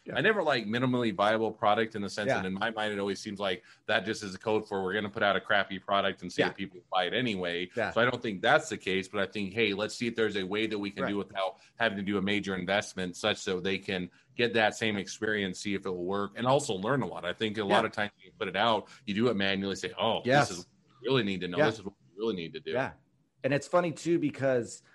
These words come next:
Speaker 1: I, I know I've watched a couple of your podcasts, and there are a lot of us who are not technologists, right?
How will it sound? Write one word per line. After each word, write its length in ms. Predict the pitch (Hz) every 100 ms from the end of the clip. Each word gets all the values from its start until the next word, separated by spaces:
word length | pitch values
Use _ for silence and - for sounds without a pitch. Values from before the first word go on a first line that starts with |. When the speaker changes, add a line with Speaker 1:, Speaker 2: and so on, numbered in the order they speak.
| _
Speaker 1:
I, 220 | - 120 113
I 80 | 120
know 480 | 120 123 120 113 98 _ -
I've 100 | 104
watched 260 | 120 -
a 20 | 120
couple 320 | 190 185 147
of 80 | 113
your 360 | 113 107 104 - _ _ _ _
podcasts, 540 | 123 113 113 110 - -
and 400 | 110 107 101 101 - _ _ _ _ _ _ _ _ _ _ _
there 160 | 123 120
are 60 |
a 40 | 120
lot 240 | 123 139
of 120 | 139
us 120 | 135 -
who 80 | 131
are 80 |
not 200 | 123 120
technologists, 800 | - 123 104 110 113 - 69 -
right? 360 | 90 92 104